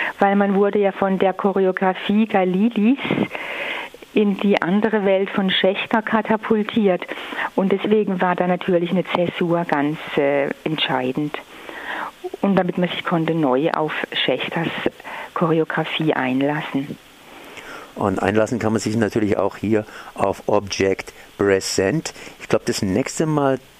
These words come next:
Speaker 2: tritt das Ganze auf am, äh, Montag, am dreißigsten Mai, ne?
Speaker 1: Ja, am achtundzwanzigsten und am dreißigsten Mai sind jetzt noch Aufführungen. Mhm.
Speaker 2: Und das Ganze im Theater Basel, das heißt theater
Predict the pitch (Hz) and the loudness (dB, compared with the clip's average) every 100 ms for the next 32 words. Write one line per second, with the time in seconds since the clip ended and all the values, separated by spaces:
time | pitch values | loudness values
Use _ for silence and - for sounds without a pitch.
0 | - 151 - 131 - 113 113 69 104 131 | -6 -4 -2 -2 0 2 0 2 0 -2
1 | - 135 107 117 120 117 113 113 113 113 | -4 -2 0 0 0 2 2 0 0 0
2 | - 147 98 101 - 92 113 - 123 120 | 0 -2 0 -2 0 0 -2 -4 0 2
3 | 110 92 101 151 - - 262 220 294 311 | 2 2 0 -4 -12 0 2 4 4 2
4 | - 311 - 294 - 247 247 269 - 240 | 2 -2 -2 0 2 2 2 -2 0 2
5 | 220 220 175 160 - - - 208 170 139 | 2 0 -2 -2 -2 -4 0 0 2 2
6 | 170 - 190 175 - 190 170 139 143 - | 0 0 2 2 0 -2 2 2 0 0
7 | 233 240 269 311 403 - - - - - | 2 4 2 2 -2 -8 -20 -18 -20 -20
8 | - - - - - 269 247 254 339 - | -20 -20 -20 -20 -2 2 4 2 -2 -10
9 | - - - 104 101 101 110 - - 127 | -4 0 0 2 0 2 2 2 0 0
10 | - - 101 92 95 104 90 90 82 78 | -2 2 2 4 2 2 0 2 2 2
11 | 123 131 113 101 90 92 90 - 95 85 | 2 2 2 2 2 0 -2 0 2 2
12 | 107 113 101 | 2 0 0